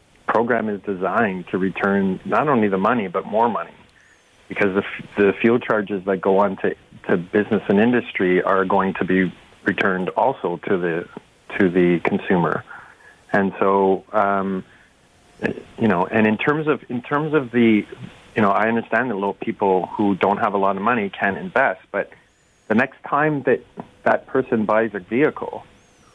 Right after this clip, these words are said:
would they not want to buy a vehicle that was gonna use less gas? That, that means they're better off. And, and that's why carbon pricing is an important element.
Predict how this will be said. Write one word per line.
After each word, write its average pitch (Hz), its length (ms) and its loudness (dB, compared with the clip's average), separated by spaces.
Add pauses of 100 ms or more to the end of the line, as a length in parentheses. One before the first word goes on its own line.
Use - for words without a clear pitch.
(240)
would 104 120 0
they 117 120 4
not 113 320 2
want 117 440 -4
to 127 160 0
buy 101 340 2
a 110 80 0
vehicle 131 480 -2
that 139 160 -2
was 107 160 -6
gonna 107 220 0
use 104 360 2
less 107 240 2
gas? 90 420 -2
That, - 160 0 (280)
that - 360 -2
means 127 300 -2
they're 120 100 2
better 107 320 0
off. 151 340 -2 (760)
And, 104 340 -2
and 113 160 4
that's 120 260 0
why 120 380 0 (240)
carbon 131 340 -2
pricing 117 420 -2
is 101 140 -6
an 104 100 -2
important 101 520 -4 (180)
element. 117 480 0